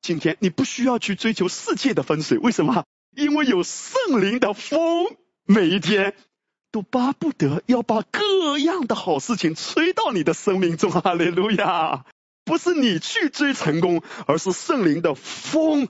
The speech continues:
要把成功吹到你的家。Amen。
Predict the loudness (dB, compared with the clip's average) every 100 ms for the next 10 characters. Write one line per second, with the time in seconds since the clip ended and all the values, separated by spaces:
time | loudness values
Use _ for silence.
0 | -6 _ _ _ -2 0 0 -4 -4 -6
1 | -6 -8 -2 0 2 0 0 -2 -6 _
2 | -4 0 0 2 0 0 -6 _ _ -4
3 | -2 0 -2 0 0 0 0 -2 -2 -2
4 | 0 0 0 0 0 0 -2 -2 -4 -6